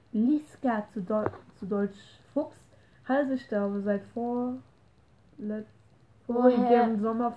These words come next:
Speaker 1: Flüchtling im Nationalen Landwirtschaftsmuseum beworben.
Speaker 2: Er wurde problemlos eingestellt.
Speaker 1: In einer,
Speaker 2: Mhm.
Speaker 1: in einer neuen Position als Finanzchef entwendete er dann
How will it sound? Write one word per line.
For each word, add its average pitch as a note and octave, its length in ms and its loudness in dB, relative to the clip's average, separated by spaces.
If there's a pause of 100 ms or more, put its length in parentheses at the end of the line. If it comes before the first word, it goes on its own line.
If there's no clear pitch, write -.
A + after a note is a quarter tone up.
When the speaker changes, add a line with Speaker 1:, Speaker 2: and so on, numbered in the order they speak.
Speaker 1:
Flüchtling A#3+ 540 -6 (280)
im G3 100 -4
Nationalen G3+ 640 -4
Landwirtschaftsmuseum A3 1040 -2
beworben. F#3 560 0 (440)
Speaker 2:
Er G3+ 160 -2
wurde G#3+ 160 0
problemlos B3 640 4
eingestellt. G3+ 880 2 (100)
Speaker 1:
In A#3+ 120 0
einer, A#3 220 2
Speaker 2:
Mhm. G#3+ 80 2
Speaker 1:
in A#3 160 0
einer A3+ 240 -2
neuen B3 280 2
Position B3 460 2
als G#3 140 -8
Finanzchef A#3+ 400 -4 (120)
entwendete A#3 600 0
er G#3 300 -4 (420)
dann G#3+ 220 2